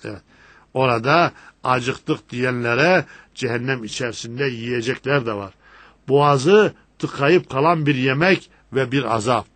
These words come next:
Zakkum ağacı var. Yaralardan akan kan ve irinleri içecekler orada.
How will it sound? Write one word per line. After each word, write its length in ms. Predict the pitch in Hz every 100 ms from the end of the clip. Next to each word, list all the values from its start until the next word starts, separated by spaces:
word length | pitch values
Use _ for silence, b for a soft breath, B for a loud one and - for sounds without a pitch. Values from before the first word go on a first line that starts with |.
| _ b b b
Zakkum 540 | - 139 127 - 185
ağacı 380 | 175 135 113 104
var. 240 | 98 95 - b b b b b
Yaralardan 520 | 127 143 156 156 165
akan 340 | 170 147 170 165
kan 460 | - 175 202 190
ve 120 | 170 160
irinleri 460 | 156 160 156 156
içecekler 500 | 147 135 123 113 117
orada. 340 | 107 101 92